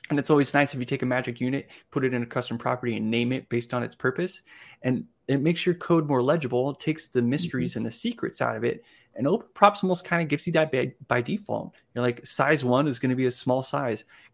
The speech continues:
Speaker 1: Um, blue zero or blue one is gonna be a very light colored blue.
Speaker 2: Yeah.
Speaker 1: And you can just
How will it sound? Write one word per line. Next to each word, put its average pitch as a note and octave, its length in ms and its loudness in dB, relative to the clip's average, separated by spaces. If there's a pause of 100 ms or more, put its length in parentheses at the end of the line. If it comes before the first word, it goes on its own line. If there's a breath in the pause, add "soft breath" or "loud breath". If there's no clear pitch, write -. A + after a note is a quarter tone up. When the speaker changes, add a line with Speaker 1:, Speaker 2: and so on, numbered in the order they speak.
(140)
Speaker 1:
Um, A#2 380 2
blue C3+ 540 6
zero B2 400 4
or B2 180 0
blue C#3 280 2
one B2+ 220 2
is A#2 80 -6
gonna A#2 140 -4
be A#2 100 0
a A#2 40 -2
very A#2+ 260 -2
light A#2+ 340 -2
colored A2+ 380 -4
blue. A#2+ 400 2 (180 soft breath)
Speaker 2:
Yeah. E3+ 140 -8
Speaker 1:
And E3 80 -10
you C#3+ 120 2
can F3+ 120 2
just F3 160 4